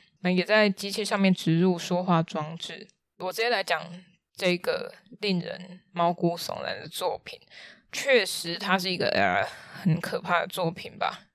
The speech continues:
外形上很可怕，呃，内心也蛮可怕的。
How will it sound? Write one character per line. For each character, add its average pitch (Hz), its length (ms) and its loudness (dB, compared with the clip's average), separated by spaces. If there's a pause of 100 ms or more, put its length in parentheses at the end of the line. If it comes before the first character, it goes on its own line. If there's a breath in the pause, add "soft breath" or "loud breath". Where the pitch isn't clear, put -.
外 214 240 4
形 165 240 -8
上 175 240 2
很 165 120 -10
可 - 220 -10
怕， - 380 -2 (760 loud breath)
呃， 170 260 2
内 226 200 2
心 190 220 -4
也 180 100 -2
蛮 - 220 -6
可 - 220 -8
怕 - 260 -2
的。 - 200 -12